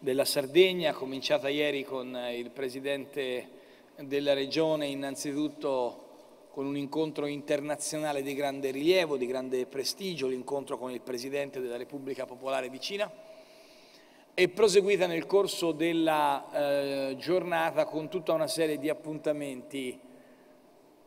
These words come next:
che vi risparmio nella loro elencazione, ma che dimostrano una volta di più quanto per il governo nazionale sia cruciale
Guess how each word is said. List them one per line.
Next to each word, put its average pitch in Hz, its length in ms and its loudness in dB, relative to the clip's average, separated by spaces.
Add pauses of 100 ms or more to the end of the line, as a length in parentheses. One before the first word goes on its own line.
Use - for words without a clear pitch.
(140)
che 139 120 -2
vi 139 120 4
risparmio 135 880 4
nella 139 240 2
loro 170 280 4
elencazione, 160 1000 0
ma 160 300 -2
che 170 220 6
dimostrano 165 680 0
una 151 180 0
volta 175 360 4
di 156 140 0
più 165 260 2
quanto 170 440 2
per 156 180 2
il 143 160 2
governo 160 440 4
nazionale 151 560 0
sia 139 180 -4
cruciale 135 600 0